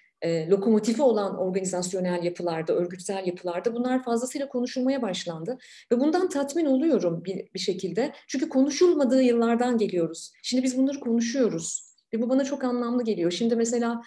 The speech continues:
organizasyonların içerisinde çeşitlilik, kapsayıcılık, hakkaniyet, eşitlikten ziyade hakkaniyet gibi kavramları tartışmaya başladık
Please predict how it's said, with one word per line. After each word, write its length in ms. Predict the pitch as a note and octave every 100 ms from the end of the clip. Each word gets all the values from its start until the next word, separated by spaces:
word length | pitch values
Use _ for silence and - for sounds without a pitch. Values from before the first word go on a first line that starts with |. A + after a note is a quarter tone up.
| -
organizasyonların 840 | - G#3 A#3 A#3 A#3 B3 A#3 A#3+ A#3
içerisinde 720 | A#3 A3 A3 A#3 A#3 A3+ A3+ _ _ _ -
çeşitlilik, 640 | A#3 A3+ - A3+ G#3+ A3
kapsayıcılık, 800 | A3+ A3+ - G#3+ G#3 G3+ G3+ G3+
hakkaniyet, 840 | G#3 - A3+ G#3 G#3+ G3 G3 G3 - - _ _ _ -
eşitlikten 680 | A3 A#3 A#3+ A#3 C4+ C4+ C4
ziyade 380 | G#3+ A3+ A3 A3+
hakkaniyet 720 | G#3+ - A#3+ A3 A3+ B3 B3+
gibi 160 | A#3+
kavramları 540 | B3 A3 G#3 A3+ B3 C4+
tartışmaya 580 | A3+ G#3+ - - B3+ B3
başladık 440 | G#3+ - F3 -